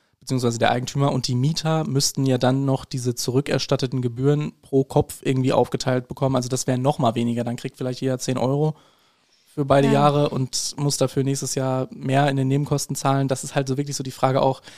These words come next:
Speaker 1: was lohnt sich jetzt und, ähm, was ist da gerecht?
Speaker 2: Mhm. Es ist ja am Ende, wie du, äh, richtig schon zusammengefasst hast, ne? Also es ist eine Frage des Vertrauens gewesen. Es ist gar nicht so eine richtig finanzielle Frage gewesen, für den E U V schon, aber für die Leute war es vor allem so eine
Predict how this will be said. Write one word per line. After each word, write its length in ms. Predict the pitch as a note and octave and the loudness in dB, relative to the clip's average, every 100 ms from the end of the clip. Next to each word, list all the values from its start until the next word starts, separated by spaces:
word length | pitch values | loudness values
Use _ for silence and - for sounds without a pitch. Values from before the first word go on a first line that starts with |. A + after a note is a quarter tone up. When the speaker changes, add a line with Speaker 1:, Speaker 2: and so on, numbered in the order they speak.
| - _ | -20 _
Speaker 1:
was 200 | - A#2+ | -4 0
lohnt 240 | B2+ C#3+ E3 | 2 0 0
sich 200 | D3+ - | -4 0
jetzt 300 | D3+ - - | 0 0 -4
und, 380 | C3 - - - - | -4 -6 -10 -8 -6
ähm, 320 | B2+ B2+ B2 C#3 _ | -6 -6 -10 -16 _
was 160 | C3 C#3+ | -4 -4
ist 160 | - | 2
da 100 | C3 | 2
gerecht? 540 | C3 C3+ D#3+ - - - _ _ | 4 2 2 0 -8 -16 _ _
Speaker 2:
Mhm. 400 | A3+ G#3+ G3+ A#3+ - - - - - _ - | 4 6 4 2 -4 -18 -16 -16 -18 _ 0
Es 100 | A3 | 4
ist 140 | A#3+ | 6
ja 160 | C#4+ A#3 | 6 4
am 120 | A3 | 4
Ende, 240 | G#3 B3+ A#3 | 4 4 2
wie 80 | |
du, 240 | A3+ A#3+ - - | 2 2 0 -6
äh, 240 | - - | -4 0
richtig 300 | A#3 A#3+ A#3 | 2 0 0
schon 180 | B3 A3+ | 2 4
zusammengefasst 560 | A#3+ A#3+ A#3 G#3+ G#3 | 4 6 6 4 2
hast, 220 | G#3+ G#3 A3+ | 2 2 2
ne? 200 | A#3 - | 2 0
Also 280 | G3 G3+ G#3+ | 0 2 0
es 160 | G#3 | 0
ist 160 | A#3 B3+ | 0 4
eine 240 | A#3+ A#3 - - | 4 2 -4 -16
Frage 380 | - A3 A3 A#3+ | 2 6 6 6
des 100 | - | 2
Vertrauens 460 | A#3+ - A#3+ G#3 | 2 4 4 2
gewesen. 260 | G3 F#3+ G3+ | -2 0 0
Es 80 | F#3+ | 0
ist 60 | |
gar 100 | G#3+ | 2
nicht 120 | G#3+ G3+ | 2 2
so 80 | |
eine 100 | G#3+ | 2
richtig 260 | A3 - G#3 | 0 -2 -4
finanzielle 520 | - G#3 G3 G3+ A#3+ | 2 2 2 2 2
Frage 320 | - B3 B3 | 4 4 4
gewesen, 320 | A#3 A#3+ C4 B3+ | 4 2 2 2
für 120 | A3+ | 2
den 100 | G#3+ | 4
E 120 | G#3 | 2
U 60 | G3+ | 2
V 220 | - G3 | 4 4
schon, 320 | - G#3 D4 - | 6 4 4 4
aber 220 | G#3 A3 | 6 4
für 160 | - | 4
die 80 | G#3 | 6
Leute 520 | G3+ A3+ - E4+ E4+ - | 8 8 8 4 2 4
war 140 | B3 | 4
es 100 | B3 | 4
vor 140 | - A3+ | 2 4
allem 240 | A#3 A#3+ | 6 6
so 100 | A3+ | 4
eine 240 | A3+ A3+ | 4 4